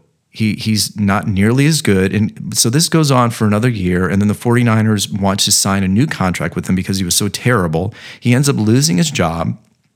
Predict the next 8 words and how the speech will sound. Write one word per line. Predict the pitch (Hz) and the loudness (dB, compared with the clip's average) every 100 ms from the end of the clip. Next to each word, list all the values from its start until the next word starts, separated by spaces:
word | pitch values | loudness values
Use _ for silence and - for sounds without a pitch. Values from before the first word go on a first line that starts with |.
| _ _ _ _ _ - | _ _ _ _ _ -2
and | 131 | 0
he's | 135 | 2
on | 143 143 | 2 2
the | |
bench, | 135 160 - - - - - - - - | 2 0 -2 -4 -6 -16 -20 -20 -20 -14
um, | - 92 92 - - _ _ _ _ - | -6 -2 -2 -4 -8 _ _ _ _ -4
one | 101 95 | 0 2
day. | 90 85 85 113 | 2 -2 -4 -6